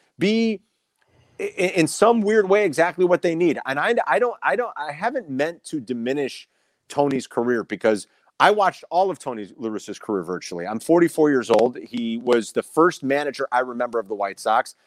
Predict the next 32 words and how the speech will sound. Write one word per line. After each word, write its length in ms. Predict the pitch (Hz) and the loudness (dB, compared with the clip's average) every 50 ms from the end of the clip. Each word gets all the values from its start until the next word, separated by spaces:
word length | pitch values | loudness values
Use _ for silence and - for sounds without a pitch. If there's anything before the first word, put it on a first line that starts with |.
| _ _ _ _ - | _ _ _ _ 0
I'm 160 | 127 135 143 | 0 2 4
old 180 | 165 180 165 175 | 2 2 0 -2
enough 200 | 170 160 - - | -6 -8 -8 -10
to 120 | - 151 | -10 -8
remember 400 | 139 131 131 139 139 131 131 120 | -8 -6 -6 -6 -6 -6 -6 -8
him 140 | 123 123 120 | -8 -8 -8
managing 480 | 120 123 127 123 113 - 123 117 117 | -8 -8 -8 -8 -10 -10 -10 -10 -10
in 180 | - 127 117 127 - | -8 -8 -8 -6 -2
Oakland 460 | 117 113 104 - - 110 113 120 117 - - | 0 0 0 0 -2 -4 -4 -4 -6 -8 -8
and, 280 | 120 113 110 110 110 - | -8 -8 -8 -8 -8 -2
quite 220 | - 151 165 - | 0 0 0 0
frankly, 480 | - 151 165 185 - - 120 113 113 113 | -2 -4 -4 -4 -2 -2 0 0 0 -2
changing 580 | - - - 143 156 170 156 - 151 151 147 143 - _ _ _ _ _ _ _ _ - | -4 -8 -6 -6 -4 -4 -4 -4 -4 -4 -4 -4 -8 _ _ _ _ _ _ _ _ -2
baseball. 580 | - - 156 185 180 - - 110 87 73 - _ _ _ _ _ _ _ - | 2 4 4 4 2 0 -2 -4 -4 -4 -6 _ _ _ _ _ _ _ -4
Um, 480 | 104 101 104 104 101 98 98 98 104 110 _ | -2 0 0 0 0 -2 -6 -10 -14 -16 _
he 460 | _ - - 147 151 151 147 143 147 - | _ -8 -4 -2 0 0 0 0 -2 -4
revolutionized 1200 | 135 110 135 175 185 180 170 135 147 196 220 196 - - 120 101 90 85 85 82 87 92 - - _ - | 0 2 4 4 4 4 2 2 2 0 0 -2 -4 -6 -6 -6 -8 -8 -10 -12 -14 -16 -18 -20 _ -2
the 100 | - 127 | 0 2
way 200 | 120 131 147 139 | 4 2 2 2
bullpens 480 | 104 - 160 175 - - 143 131 117 123 | 2 2 2 2 0 -2 -6 -6 -6 -6
are 100 | 135 135 | -6 -4
used. 300 | 151 185 143 104 - - | -4 -6 -6 -8 -10 -8
Tony 220 | - 151 202 254 | -6 -6 -4 -4
La 100 | 262 233 | -4 -4
Russa 220 | 208 208 180 - 196 160 | -4 -4 -4 -4 -6 -6
and 100 | 135 107 | -2 0
Dave 220 | 151 175 165 131 | 0 0 0 0
Duncan, 460 | - 143 139 127 - 110 104 110 110 | -2 -2 -2 -2 -4 -6 -6 -6 -8
the 80 | 107 104 | -10 -12
two 260 | - - - 208 226 | -10 -6 -6 -4 -4
of 100 | 214 151 | -4 -2
them, 320 | 123 117 110 107 123 135 | -2 -2 -2 -4 -8 -12